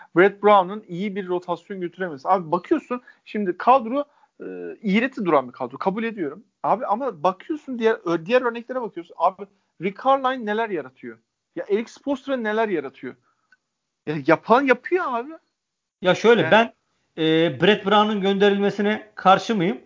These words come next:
Speaker 2: Hayır değilim. Gayet başarısız oldu yani. Açık net. Hiç bunda bir şeyim yok. Ama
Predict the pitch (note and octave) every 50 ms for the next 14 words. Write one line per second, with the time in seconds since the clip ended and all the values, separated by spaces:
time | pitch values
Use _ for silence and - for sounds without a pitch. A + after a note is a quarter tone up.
0 | _ _ _ _ - G#3 G#3+ G3+ F#3+ F3+ G#3 F#3+ C#3 C#3 D3 F3 D3+ D#3 G3+ -
1 | - - A#3 F#3+ A3+ A#3 G3+ F#3+ G3+ G#3 G3 D3+ B2+ B2+ C3 C3 D#3 F3 - -
2 | F#3+ - D#3+ - - - G3 - - F#3+ F3+ D#3+ D#3 C3 - D#3 C3+ C#3 C#3+ C3
3 | - - - - - _ _ - - G#3 G#3+ A#3 C4 A#3+ F3 - - -